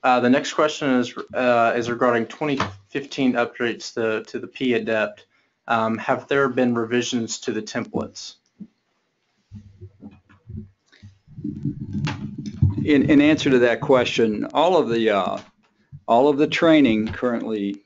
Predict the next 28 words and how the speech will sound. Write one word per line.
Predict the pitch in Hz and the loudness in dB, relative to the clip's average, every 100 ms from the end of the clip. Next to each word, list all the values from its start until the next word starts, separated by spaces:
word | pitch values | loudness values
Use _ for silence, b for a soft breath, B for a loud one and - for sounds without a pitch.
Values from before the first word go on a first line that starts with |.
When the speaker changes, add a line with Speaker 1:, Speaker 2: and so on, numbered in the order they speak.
| - | -4
Speaker 2:
provided, | 117 104 98 98 | 2 4 4 2
and | 107 | 2
actually | 110 113 120 | 2 0 0
that | 104 104 | 0 -2
began | 110 107 110 | -4 -2 -2
this | 113 - | -2 -6
summer, | 110 101 95 104 _ _ _ B B B B B | -8 -8 -8 -12 _ _ _ B B B B B
and | 113 110 107 98 | 0 2 2 0
all | 110 120 | 2 2
the | 117 | 4
documentation | 113 117 110 113 101 131 135 139 113 | 2 2 2 0 0 2 2 2 0
online | 104 98 95 95 92 95 110 | 0 0 0 0 0 -4 -6
is | 110 107 | -6 -4
reflective | 123 120 113 104 123 104 | -4 -4 -4 -4 -6 -4
of | 104 | 0
the | 104 | 0
new | 101 98 | 0 -2
padept | - 101 101 95 - | -6 -4 -4 -4 -6
and | 104 | -6
the | 98 | -6
standards | - 104 101 104 95 | -6 -8 -6 -8 -8
and | 101 | -10
the | 104 | -4
ratings. | 110 113 98 - - _ b b b b b b b _ | -2 0 0 -4 -12 _ b b b b b b b _
Um, | 104 101 110 - | -20 -18 -18 -16
so | - 120 | -4 0
if | 117 | 0
you're | 123 110 - | -2 -4 -6